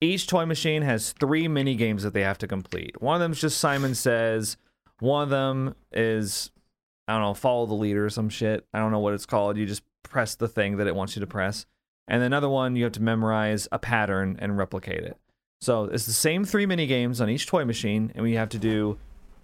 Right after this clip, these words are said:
six different toy machines. When you do all three mini games, it gives you a toy that you have to deposit. Once you deposit all six toys, the train arrives, and you have to escape on it, right?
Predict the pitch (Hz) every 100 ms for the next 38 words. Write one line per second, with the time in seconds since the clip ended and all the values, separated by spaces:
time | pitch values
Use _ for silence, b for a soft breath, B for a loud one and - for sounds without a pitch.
0 | - - - 185 - 190 202 - 147 131
1 | - 110 101 101 - - - 110 113 110
2 | 135 135 135 143 127 120 107 104 107 107
3 | - 113 101 104 - 147 117 110 - 107
4 | 101 95 90 - 95 - - - _ _
5 | - 120 135 147 131 131 120 120 113 -
6 | 113 - 214 202 196 185 - _ _ _
7 | - 110 160 156 156 147 143 135 - 131
8 | 123 113 113 117 107 - 120 117 107 110
9 | - 95 - - - - 101